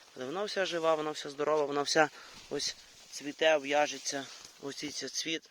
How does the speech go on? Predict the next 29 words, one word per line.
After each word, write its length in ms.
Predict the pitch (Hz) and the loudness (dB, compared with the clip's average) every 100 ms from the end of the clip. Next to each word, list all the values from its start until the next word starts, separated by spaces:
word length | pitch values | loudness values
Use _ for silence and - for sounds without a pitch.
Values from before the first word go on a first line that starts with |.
| - | -16
верхній. 520 | 127 143 139 - 135 - - - - - - - - - - - | 0 0 0 -6 -12 -14 -20 -20 -20 -20 -20 -20 -20 -20 -20 -16
Дивіться, 500 | 113 127 131 - - - _ _ _ - | -16 -14 -12 -14 -16 -20 _ _ _ -14
ще 180 | - | -10
цвіте. 460 | 139 - 135 143 139 _ - - - - - - - - - - - - - - - - - - - - - - - 175 156 | -10 -10 -6 -6 -6 _ -20 -16 -14 -12 -10 -8 -10 -10 -12 -12 -14 -18 -16 -14 -14 -16 -20 -20 -20 -20 -20 -20 -18 -18 -8
Не 240 | 180 208 | 0 0
було 260 | 233 233 220 | 2 0 0
тут 160 | 202 | -2
нічого, 420 | 190 - 160 139 | -4 -2 -2 -2
ні 120 | 143 185 | -4 -4
бору, 380 | 165 170 156 | 2 4 4
ні 120 | 165 170 | -2 -4
молібдену, 640 | 175 175 151 165 160 151 | -4 -4 0 2 2 0
ні 160 | 160 151 | -2 -4
карбоміду, 680 | - 165 160 180 175 160 151 - - - - - | 0 0 0 0 0 0 -4 -4 -16 -16 -14 -4
е, 280 | 151 147 151 | 2 4 6
ні 140 | 156 180 | 4 2
фунгіциду, 680 | 196 180 180 - 180 156 | 2 2 2 6 4 6
ні, 220 | 180 196 | 2 2
на-, 220 | 196 208 208 | 2 4 4
ні 460 | 220 233 226 233 | 4 4 4 4
навіть 380 | 226 233 240 - | 8 8 6 2
інсектициду 640 | 220 226 - 202 208 156 | 2 4 2 6 8 8
не 100 | 156 | 6
було, 220 | 151 165 175 | 6 6 6
від 100 | 175 | 6
шкідника 460 | 190 180 180 185 | 4 6 10 10
захисту 400 | 156 165 - 156 | 10 2 0 0
не 100 | 151 | 0
було. 240 | 143 139 | 2 2